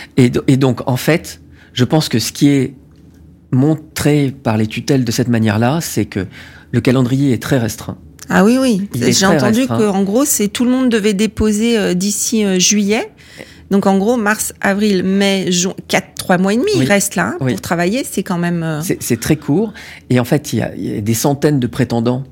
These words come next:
Speaker 1: à la transformation.
Speaker 2: Oui, ils en attendent entre cent et cent cinquante.
Speaker 1: Oui. Euh, et sans compter les, les, ceux qui vont être obligés de créer d'autres entités.
Speaker 2: Tout à fait.
Speaker 1: Donc, et, et, et les nouveaux qui vont arriver,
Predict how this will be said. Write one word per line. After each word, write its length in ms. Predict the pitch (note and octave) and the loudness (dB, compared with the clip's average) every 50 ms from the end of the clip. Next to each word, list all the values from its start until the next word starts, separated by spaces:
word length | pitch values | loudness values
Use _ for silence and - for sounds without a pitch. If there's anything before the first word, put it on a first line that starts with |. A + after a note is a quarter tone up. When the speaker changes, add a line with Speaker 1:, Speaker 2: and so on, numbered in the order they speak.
| - - - | -14 -8 -4
Speaker 1:
à 80 | B2 G#2 | -2 -2
la 80 | G#2+ | -2
transformation. 640 | G#2 - A#2+ A2+ - A#2 A2 A2 - - - D#3 G#3+ - - - - - - | -2 -4 -4 -4 -2 -2 -2 -2 -2 -2 -2 -4 -4 -6 -10 -18 -12 -4 0
Speaker 2:
Oui, 100 | E4+ E4 | 2 4
ils 80 | A#3+ F3+ | 4 4
en 100 | F3 F3+ | 2 2
attendent 340 | F3+ F3+ - G#3 G#3+ A3 | 0 0 0 0 0 0
entre 280 | G#3+ G3 F#3+ - G3 F#3+ | 0 -2 -2 -2 -2 -2
cent 240 | F3+ - A3+ A3 A#3 | 0 0 0 0 0
et 80 | A3 | 0
cent 160 | G3+ - A3+ G#3+ | 0 0 0 0
cinquante. 480 | - A3+ G#3+ G3+ - F#3 F3 E3+ - B2 | 0 0 0 0 0 -2 -2 -2 -2 -2
Speaker 1:
Oui. 140 | A#2 G#2+ A2+ - - - - - - - - - | -2 -2 -6 -10 -18 -20 -20 -20 -20 -18 -4 0
Euh, 880 | B2 A2+ A2 A2 A2 A2 A2 G#2+ G#2+ G#2+ G#2+ - - - - - - - - - - - - - - - | 2 2 2 4 2 2 2 2 2 2 0 -2 -2 -4 -4 -4 -4 -6 -8 -10 -14 -14 -14 -10 -2 2
et 320 | C3 A#2+ A#2 A#2 A2+ - - - | 4 4 4 4 2 0 -4 -4
sans 180 | - - D3+ | -2 0 0
compter 300 | B2 C#3+ C#3 - F#3 F3+ | 0 0 2 4 4 4
les, 200 | E3+ D3 C3+ C3+ | 4 4 2 0
les, 200 | - B2+ A#2+ - - | 0 -2 -2 -4 -6
ceux 180 | B2+ - D#3+ D#3 | -2 0 0 0
qui 160 | - C#3+ C3+ | 0 -2 -4
vont 180 | C3+ B2 C3 C3 | -2 -2 -2 -2
être 140 | B2+ - C#3 | -2 -2 -2
obligés 260 | B2 B2 A#2 B2+ A#2 | -2 -2 -2 -2 -2
de 80 | A2+ | -2
créer 480 | A2 A2+ - - - D#3+ D#3 D3+ C#3+ C#3 | -4 -4 -2 0 2 2 2 0 0 0
d'autres 320 | B2 C3+ C3 - B2+ A2+ | 0 -2 0 0 -2 -4
entités. 480 | A2 A2 - - G#2 - D3 F#3+ A#3+ - - - - - - - - - - - | -4 -4 -6 -10 -6 -4 -4 -4 -4 -6 -14 -20 -20 -20 -20 -20 -20 -20 -16 -10
Speaker 2:
Tout 140 | - - F3+ | -4 0 0
à 100 | G3 A3+ | 0 0
fait. 160 | B3+ A3+ G3 - - - - - | 0 -2 -4 -6 -8 -14 -4 0
Speaker 1:
Donc, 260 | C#3+ D3 C3 - - - | 0 0 0 0 -2 0
et, 80 | C#3+ | 0
et, 400 | C3 - - B2+ B2+ B2+ - - | 0 2 2 2 2 0 2 2
et 40 | B2+ | 2
les 120 | A#2+ B2+ B2 | 2 2 4
nouveaux 300 | C3 C#3+ C#3+ D#3 F#3+ F#3+ | 2 4 4 2 2 0
qui 140 | - D3 | 0 -2
vont 100 | C3+ C3+ | -2 0
arriver, 480 | B2+ B2 B2+ B2+ B2 C3 D3+ F#3+ G3+ G#3 | 0 0 0 -2 0 0 0 -2 -4 -6